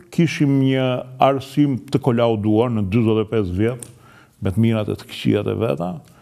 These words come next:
Unë nuk honef që do të punën prodhuese që na nxirnin për të bërë, eh, për të korrur misër, por ama ana tjetër ishte metodike. Eh,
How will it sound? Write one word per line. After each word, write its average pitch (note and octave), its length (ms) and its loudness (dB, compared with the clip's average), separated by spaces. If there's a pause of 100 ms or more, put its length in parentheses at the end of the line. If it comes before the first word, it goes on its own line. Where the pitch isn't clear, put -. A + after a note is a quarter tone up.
(280)
Unë A2+ 200 2
nuk A2+ 160 2
honef A2 320 0
që A2 260 -2
do A2 80 2 (180)
të G#2 140 -2
punën G#2 240 0
prodhuese G#2 440 -2
që G2 120 -4
na G2 100 -2
nxirnin G2+ 480 0
për G2+ 340 -2 (520)
të G2+ 120 -2
bërë, G2+ 360 -2 (180)
eh, G#1 600 -4
për G2 100 -4
të F#2+ 80 -2
korrur A2+ 320 0
misër, A#2+ 380 0 (480)
por C3+ 320 2 (360)
ama G#2+ 360 0
ana A2+ 320 -2
tjetër G#2 440 0
ishte G#2 300 -2
metodike. F#2+ 720 -2 (640)
Eh, G#2 320 -2